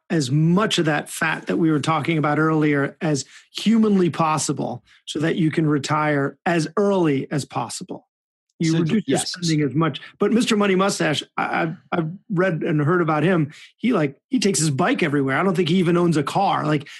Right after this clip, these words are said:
Speaker 1: he's, that, that philosophy has stripped away so much of the creature comforts that we get,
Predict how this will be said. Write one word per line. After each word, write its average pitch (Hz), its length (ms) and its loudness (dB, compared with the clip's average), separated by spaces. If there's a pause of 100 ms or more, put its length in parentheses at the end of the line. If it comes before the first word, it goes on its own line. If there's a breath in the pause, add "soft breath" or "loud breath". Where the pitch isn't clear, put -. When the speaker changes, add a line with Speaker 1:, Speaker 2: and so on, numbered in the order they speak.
(120)
Speaker 1:
he's, 196 320 0
that, 196 320 -2
that 190 260 -2
philosophy 175 600 0
has 139 140 0
stripped - 380 -2
away 165 420 0 (140)
so 190 500 0
much 180 280 2
of 143 180 0
the 143 480 0 (240)
creature 180 400 0
comforts 156 580 -2
that 151 120 -2
we 151 120 0
get, 156 220 -2